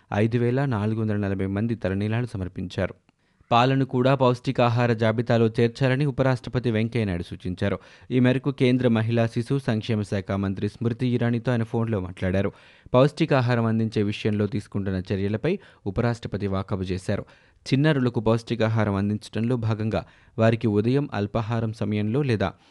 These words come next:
మధ్యాహ్న భోజనంలో పాలను చేర్చాలని వెంకయ్య సూచించారు.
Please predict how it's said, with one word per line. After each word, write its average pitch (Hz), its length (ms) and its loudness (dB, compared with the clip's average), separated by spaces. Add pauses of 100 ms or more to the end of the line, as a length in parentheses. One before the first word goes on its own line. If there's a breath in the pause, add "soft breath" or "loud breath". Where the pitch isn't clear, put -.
(180 soft breath)
మధ్యాహ్న 139 380 2
భోజనంలో 107 540 0
పాలను 104 480 0
చేర్చాలని 110 460 -2
వెంకయ్య 98 360 -2
సూచించారు. 104 640 -2